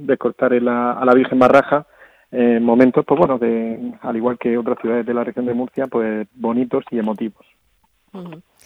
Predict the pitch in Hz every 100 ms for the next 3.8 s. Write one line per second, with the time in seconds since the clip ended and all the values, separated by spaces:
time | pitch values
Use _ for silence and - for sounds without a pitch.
0 | _ 254 196 - - 190 220 - 262 262
1 | 262 262 277 226 220 254 240 208 208 190
2 | 254 247 180 233 285 196 196 190 208 196
3 | 196 190 - 185 180 233 196 -